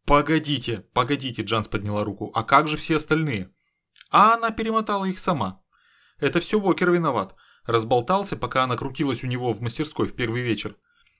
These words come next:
Задавала кучу вопросов, расспрашивала меня, смотрела, как я перематываю первый мотор. А когда я закончил, она вытащила его в коридор и увезла на тележке на склад краски.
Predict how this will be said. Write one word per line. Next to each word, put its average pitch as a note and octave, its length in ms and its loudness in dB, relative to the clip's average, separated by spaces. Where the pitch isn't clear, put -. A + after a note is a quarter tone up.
Задавала E3+ 480 2
кучу A2+ 240 -4
вопросов, C3 680 0
расспрашивала D3+ 800 0
меня, C3+ 260 -4
смотрела, D#3 480 -2
как B2 220 -2
я A#2+ 80 -2
перематываю A#2 580 -2
первый G#2+ 300 -2
мотор. A#2+ 580 0
А A2 120 -6
когда D3+ 280 0
я D3+ 80 2
закончил, D3+ 440 -2
она D#3+ 160 2
вытащила C#3+ 440 -2
его G#2+ 180 4
в - 60 -6
коридор A2+ 520 -2
и - 100 -6
увезла A#2 440 -2
на E3+ 80 -2
тележке A#2 440 -2
на D#3 80 -4
склад D3+ 300 -6
краски. - 480 -4